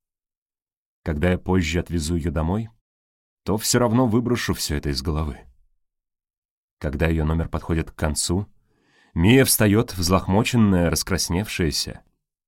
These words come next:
и прежде чем задернуть занавеску, находит меня глазами через окно и одаривает лукавой улыбкой.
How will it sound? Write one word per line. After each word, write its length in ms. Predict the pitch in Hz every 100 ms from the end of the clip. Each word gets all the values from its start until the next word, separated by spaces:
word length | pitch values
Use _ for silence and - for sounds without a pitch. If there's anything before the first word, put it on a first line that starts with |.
| -
и 100 | 92
прежде 360 | - 95 87
чем 180 | 90 90
задернуть 480 | 87 80 87 85 80
занавеску, 800 | 80 87 80 76 104 - - - _ _ _ - -
находит 500 | 82 85 110 117 139
меня 220 | 127 117
глазами 400 | 107 107 101 113
через 280 | 110 101 87
окно 440 | 87 87 90 110 - _
и 120 | - 95
одаривает 640 | 80 85 95 107 107 110
лукавой 500 | 92 80 80 71 76
улыбкой. 520 | 76 87 - - -